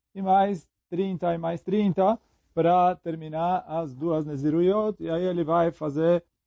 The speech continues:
eh, como alguém que tá na dúvida,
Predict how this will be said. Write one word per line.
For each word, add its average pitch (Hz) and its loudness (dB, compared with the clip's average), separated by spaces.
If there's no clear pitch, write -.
eh, 143 -2
como 170 -2
alguém 151 0
que 127 -12
tá 151 0
na 156 -2
dúvida, 156 0